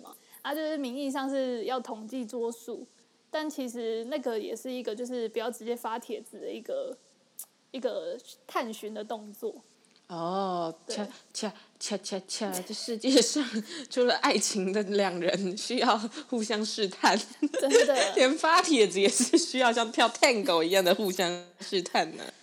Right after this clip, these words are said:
Speaker 2: 但是我其实一直有个问题哦，就是有些人他的上面都会写说，“我没有办法到场，
Speaker 1: 嗯。
Speaker 2: 请发喜帖给我。”
Speaker 1: 哦，那就是他有要包的意思啊。
Speaker 2: 就不是。
Speaker 1: 嗯。
Speaker 2: 是那个 survey cake 上面有一个选项是这个。啊，是不是我点了这个就代表我要包过去？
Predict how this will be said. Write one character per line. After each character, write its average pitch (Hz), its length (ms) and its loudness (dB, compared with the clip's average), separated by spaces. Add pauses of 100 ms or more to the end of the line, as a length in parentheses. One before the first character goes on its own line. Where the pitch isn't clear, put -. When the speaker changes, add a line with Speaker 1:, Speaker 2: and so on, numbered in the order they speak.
(200)
Speaker 2:
但 320 120 -2
是 339 80 0
我 220 100 6
其 202 160 -2
实 202 80 0
一 220 60 0
直 180 80 0
有 156 120 4
个 143 80 -2
问 170 220 2
题 135 200 -10
哦， 131 100 -10
就 220 100 -8
是 254 60 -4
有 190 160 2
些 180 120 -2
人 156 120 0
他 185 140 -4
的 170 80 2
上 180 160 -4
面 175 100 -6
都 165 80 -4
会 175 100 -2
写 - 160 -8
说 135 460 -8
，“我 151 80 -8
没 180 80 -6
有 185 60 -4
办 202 120 -4
法 135 80 -4
到 143 240 -2
场， - 200 -14
Speaker 1:
嗯。 165 40 -16
Speaker 2:
请 160 200 -10
发 196 220 0
喜 - 220 -8
帖 - 260 -8
给 - 180 -8
我。” 160 200 -12 (960)
Speaker 1:
哦， 320 580 -4
那 349 120 -4
就 330 120 -6
是 320 160 0
他 320 120 2
有 240 100 2
要 262 160 0
包 247 240 -4
的 233 100 -6
意 226 160 -8
思 - 220 -16
啊。 - 200 -10
Speaker 2:
就 269 60 -12 (380)
不 220 80 -6
是。 226 400 0 (300)
Speaker 1:
嗯。 220 240 -12 (100)
Speaker 2:
是 240 600 0
那 226 200 -2
个 185 160 2
survey 175 340 2
cake 196 240 0
上 185 140 -2
面 190 100 -2
有 143 80 -2
一 160 80 -2
个 160 120 -4
选 - 180 -10
项 156 140 -10
是 156 120 -12
这 - 140 -10
个。 - 160 -16 (640)
啊， 240 100 2
是 254 120 0
不 262 60 -4
是 254 100 0
我 208 100 4
点 180 240 0
了 147 80 -4
这 185 160 -2
个 160 80 0
就 180 100 -6
代 185 100 -2
表 135 140 -4
我 98 120 -4
要 98 100 0
包 143 220 -2
过 - 180 -8
去？ - 200 -14